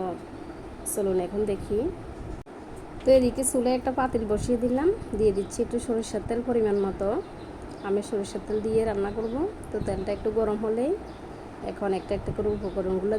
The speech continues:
দেব, দেখতে থাকুন। তো তেলটা প্রায় গরম হয়ে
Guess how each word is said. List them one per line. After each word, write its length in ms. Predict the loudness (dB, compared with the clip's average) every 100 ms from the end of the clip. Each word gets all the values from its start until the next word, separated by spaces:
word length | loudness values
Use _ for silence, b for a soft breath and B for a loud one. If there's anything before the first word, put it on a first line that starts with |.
| 2
দেব, 120 | 4 2 2 -2 -6
দেখতে 220 | -4 -4 -4
থাকুন। 260 | -2 0 0 0 -8 -12 -12 -12 -12 -14 -12 -10 -8
তো 60 | -4
তেলটা 280 | -4 -2 -2 0
প্রায় 140 | 0 2
গরম 180 | 2 2
হয়ে 160 | 0 0